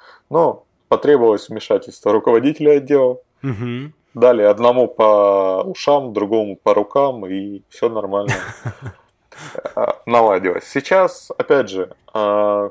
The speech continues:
Speaker 1: как я говорил ранее, многие вещи сейчас решены на уровне инструментария. Сейчас, э, ну, Swagger, тот же... Что у
Speaker 2: Да,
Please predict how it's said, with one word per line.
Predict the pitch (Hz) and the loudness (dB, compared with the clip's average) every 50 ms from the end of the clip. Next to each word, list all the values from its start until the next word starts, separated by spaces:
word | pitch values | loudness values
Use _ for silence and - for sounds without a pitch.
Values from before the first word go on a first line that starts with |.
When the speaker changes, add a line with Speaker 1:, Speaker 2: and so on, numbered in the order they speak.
| - _ | -8 _
Speaker 1:
как | - 120 113 - | -4 -4 -4 -4
я | 120 110 | -4 -2
говорил | 110 117 117 120 143 139 127 120 | 2 2 2 4 4 4 4 4
ранее, | 120 120 123 117 107 | 4 2 0 -2 -6
многие | 98 98 104 113 120 123 113 107 104 98 | -8 -6 -4 -4 -4 -4 -4 -6 -6 -4
вещи | 98 113 127 127 - - 101 | -4 -4 -4 -6 -8 -12 -14
сейчас | - - - _ - 120 117 113 - - | -14 -14 -20 _ 0 0 0 0 -2 -10
решены | - 98 - - 110 104 113 117 | -20 -20 -10 -10 -8 -8 -8 -10
на | 107 101 95 | -8 -6 -6
уровне | 95 101 104 107 104 104 104 101 98 | -4 -2 -2 -2 -2 -4 -6 -12 -14
инструментария. | 98 95 - - 107 104 101 101 101 - - 98 95 92 92 92 90 - _ _ _ _ _ _ _ | -16 -16 -12 -10 -10 -10 -10 -12 -14 -6 -2 -2 0 0 -2 -4 -8 -12 _ _ _ _ _ _ _
Сейчас, | - - - 120 113 110 - - - - - _ - | -20 -4 0 2 2 2 0 -4 -12 -20 -20 _ -8
э, | - 101 - - | -8 -8 -8 -8
ну, | - 107 101 101 107 104 98 95 - _ _ _ _ _ _ _ _ _ _ _ | -10 -12 -12 -8 -8 -10 -10 -10 -14 _ _ _ _ _ _ _ _ _ _ _
Swagger, | _ - - - 110 104 113 120 120 120 113 113 117 113 - - - _ _ _ _ _ | _ -20 -16 -6 0 2 4 4 4 4 2 0 0 0 -2 -4 -10 _ _ _ _ _
тот | - - 101 92 | -6 -6 -6 -6
же... | 92 90 92 92 92 92 90 92 - | -8 -6 -4 -2 -2 -2 -4 -8 -12
Что | - - - | -10 -4 0
у | 101 | 2
Speaker 2:
Да, | 151 | 2